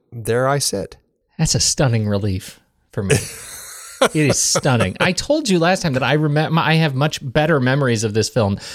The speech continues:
Speaker 2: certainly than Insurrection, right? And I, I really do. I, I've watched this probably the least of the series.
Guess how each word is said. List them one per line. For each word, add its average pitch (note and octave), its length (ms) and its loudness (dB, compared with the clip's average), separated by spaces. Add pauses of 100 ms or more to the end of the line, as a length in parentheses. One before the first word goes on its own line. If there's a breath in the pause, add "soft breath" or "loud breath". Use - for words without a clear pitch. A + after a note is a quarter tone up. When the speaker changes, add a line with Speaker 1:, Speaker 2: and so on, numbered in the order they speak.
Speaker 2:
certainly G3 480 2
than A2+ 160 2
Insurrection, A#2 720 0
right? G#2 260 -2
And G#2+ 140 0
I, G#2 180 -2
I B2 80 0
really G3 220 2
do. F#3+ 140 4
I, D3+ 200 2
I've D#3+ 160 0
watched A#3 300 0
this E3+ 140 0
probably F#3 560 2
the A#2+ 140 2
least B2 440 0
of G#2+ 160 -2
the A2+ 80 2
series. G#2+ 420 2